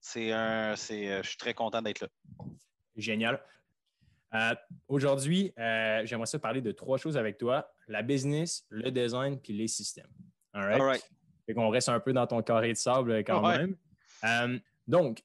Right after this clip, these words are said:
Speaker 2: euh, juste pour mettre les gens en contexte, est-ce que tu pourrais nous raconter un petit peu ton histoire, puis, euh, qu'est-ce qui t'a amené dans le domaine de, de l'entrepreneuriat ?
Speaker 1: Yes. Euh, ben, en fait, j'ai, j'ai tout le temps été un entrepreneur, là, depuis que j'ai seize, dix-sept ans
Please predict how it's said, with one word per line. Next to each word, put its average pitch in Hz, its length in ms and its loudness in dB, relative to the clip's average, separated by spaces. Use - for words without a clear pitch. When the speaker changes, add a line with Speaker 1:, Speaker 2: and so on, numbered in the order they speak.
Speaker 2:
euh, 120 380 2
juste 139 300 -2
pour 123 160 2
mettre 143 160 2
les 110 80 2
gens 123 160 0
en 135 40 -4
contexte, 117 460 -4
est-ce 104 140 -10
que 170 80 -2
tu 180 100 -8
pourrais 131 140 -4
nous 117 80 2
raconter 104 340 -2
un 139 80 2
petit - 140 -6
peu 139 80 -2
ton 104 260 -2
histoire, 110 560 2
puis, 101 360 -6
euh, 95 320 -8
qu'est-ce 139 180 -2
qui - 120 -10
t'a 104 200 2
amené 104 380 0
dans 107 100 0
le 98 80 0
domaine 101 380 -2
de, 95 240 -2
de 98 120 -6
l'entrepreneuriat ? 95 720 -6
Speaker 1:
Yes. 151 380 0
Euh, 135 280 2
ben, 143 160 0
en 139 60 0
fait, 175 180 -4
j'ai, 143 140 -4
j'ai 131 160 -2
tout 143 140 -6
le 127 40 -8
temps 143 140 0
été 135 220 -4
un 127 100 -2
entrepreneur, 117 720 -2
là, 123 100 -4
depuis 117 280 -8
que 107 60 -16
j'ai 113 220 -2
seize, 120 460 -2
dix-sept - 340 -4
ans 123 200 0